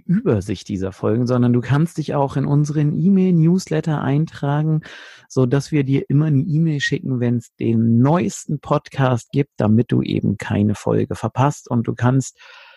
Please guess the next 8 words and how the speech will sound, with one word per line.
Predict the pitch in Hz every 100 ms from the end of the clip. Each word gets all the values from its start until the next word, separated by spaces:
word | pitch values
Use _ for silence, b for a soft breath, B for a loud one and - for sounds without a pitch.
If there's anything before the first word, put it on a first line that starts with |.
| B B _ _
die | 180
Podcasts | - 190 - - 156 143 - -
natürlich | 135 120 139 135
auf | 123 120 135
allen | 143 151 139
möglichen | 147 - 131 - -
Plattformen | - - - - - 196 _ _ _ _ _
anhören. | - 190 147 160 156 160 143